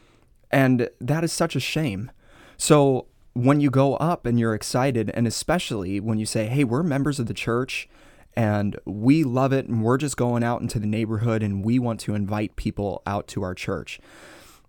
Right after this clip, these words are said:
try to find where they are at. Are there any of our ministries that would be sp-,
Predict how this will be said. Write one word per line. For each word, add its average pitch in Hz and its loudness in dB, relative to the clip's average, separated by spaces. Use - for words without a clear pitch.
try 190 0
to 208 2
find 123 2
where 120 4
they 123 2
are 117 2
at. 113 0
Are - 4
there 147 2
any 220 0
of 170 0
our 127 2
ministries 120 -2
that 113 -2
would 110 -2
be 113 -2
sp-, - -8